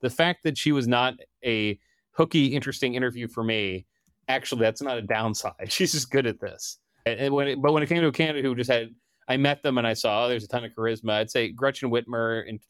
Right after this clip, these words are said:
uh, same thing. There's a news cycle in Whit-, in same cycle, I should say, twenty eighteen.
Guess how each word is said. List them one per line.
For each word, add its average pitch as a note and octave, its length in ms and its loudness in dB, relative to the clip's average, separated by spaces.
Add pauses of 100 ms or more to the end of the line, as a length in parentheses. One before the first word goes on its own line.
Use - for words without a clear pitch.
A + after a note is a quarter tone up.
(100)
uh, G#2+ 120 -6
same E3 240 0
thing. B2+ 320 0 (320)
There's B2+ 160 -6
a B2+ 60 2
news D3+ 260 4
cycle C3+ 340 0
in A#2+ 80 0
Whit-, B2+ 260 0
in A#2 200 -6
same C#3+ 180 0
cycle, B2 280 2
I G2+ 40 4
should G2+ 140 -16
say, F#2 260 -2 (360)
twenty A#2+ 200 -8
eighteen. G#2+ 400 -2